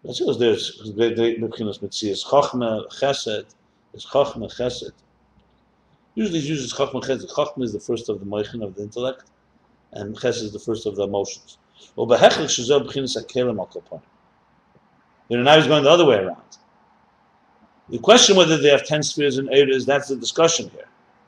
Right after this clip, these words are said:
But in the, but, but in Kalim for sure, al kol panim. Kalim, there's no question. You have to say that, at least in the containers, there's actual mitzvahs. So, Kamesh Kosev B'Tikkun Zeir, like it says in Tikkun Zeir,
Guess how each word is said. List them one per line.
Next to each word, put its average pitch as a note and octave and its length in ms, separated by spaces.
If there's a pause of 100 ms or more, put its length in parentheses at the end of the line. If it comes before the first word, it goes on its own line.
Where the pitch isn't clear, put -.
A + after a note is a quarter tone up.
(320)
But C#3+ 140
in C3+ 160
the, A2+ 40
but, B2+ 200
but B2 180
in B2 80
Kalim B3+ 380
for F#3 100
sure, B3+ 460 (300)
al B2+ 100
kol B2 140
panim. A#2+ 400 (220)
Kalim, A3 300
there's F3+ 140
no F3+ 160
question. A#3 460 (300)
You C#3 80
have F3+ 120
to E3 60
say D#3+ 260
that, C3+ 260 (320)
at - 100
least G3+ 220
in D#3+ 60
the C#3+ 60
containers, F#3+ 680 (240)
there's C#3 240
actual D3+ 320
mitzvahs. A#2 380
So, - 100
Kamesh C#3 300
Kosev F3 280
B'Tikkun C#3 480
Zeir, G#2+ 380 (1160)
like A2 160
it A2 60
says D3+ 200
in B2 80
Tikkun B2+ 340
Zeir, G#2+ 380